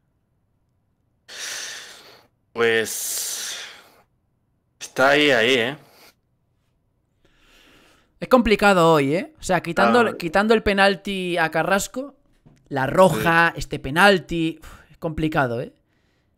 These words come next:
Speaker 2: La mano, la roja. Complicadillo el día de hoy, ¿eh? Complicadillo.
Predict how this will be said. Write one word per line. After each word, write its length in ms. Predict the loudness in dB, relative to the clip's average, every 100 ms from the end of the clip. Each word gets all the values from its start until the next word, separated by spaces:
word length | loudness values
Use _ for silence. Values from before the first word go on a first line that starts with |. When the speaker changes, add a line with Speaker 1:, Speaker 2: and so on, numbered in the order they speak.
| -12
Speaker 2:
La 160 | -6
mano, 360 | 0 2 2 0
la 120 | 0
roja. 580 | 4 2 2 -2 -4 -6 _ _ _ _ -20 _ _ _ _ _ _ _ -8
Complicadillo 720 | -4 0 4 6 6 4 4
el 140 | 2
día 200 | 2 2
de 140 | 2 2
hoy, 240 | 0 -2
¿eh? 160 | -8 -10 _ _ _ _ _ _
Complicadillo. 720 | -6 -2 2 2 2 0 -6